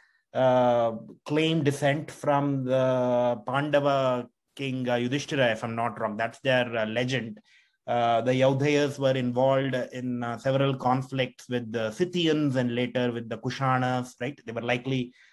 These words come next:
uh, su-, subordinate to the, uh, uh, Kushana overlords,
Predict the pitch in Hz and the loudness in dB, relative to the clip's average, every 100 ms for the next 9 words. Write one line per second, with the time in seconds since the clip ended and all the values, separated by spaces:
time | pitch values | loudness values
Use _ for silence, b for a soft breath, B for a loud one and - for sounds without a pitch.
0 | b 117 117 117 113 113 110 - - 131 | b -4 -2 0 0 -2 -6 -12 -6 2
1 | 131 135 135 131 127 139 135 123 117 113 | 4 6 4 2 0 -2 2 4 4 0
2 | - _ 117 107 101 107 107 107 123 131 | -6 _ -14 -12 -12 -10 -10 -6 -6 0
3 | 127 127 120 113 113 113 113 90 - | 2 2 2 0 -2 -2 -2 -4 -8